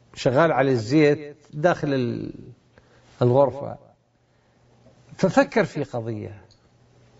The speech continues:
أنه لا بد أن يصل إلى قضية تصرف عن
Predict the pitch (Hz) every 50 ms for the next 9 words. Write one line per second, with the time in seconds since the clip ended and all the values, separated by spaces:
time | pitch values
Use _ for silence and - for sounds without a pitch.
0 | _ - - - - - - - - - 156 170 185 190 233 262 240 208 214 165
1 | - - 180 170 202 196 - - 180 - - 151 156 156 147 - 156 147 156 143
2 | 127 - 156 - - 143 120 - - 120 90 107 113 110 98 98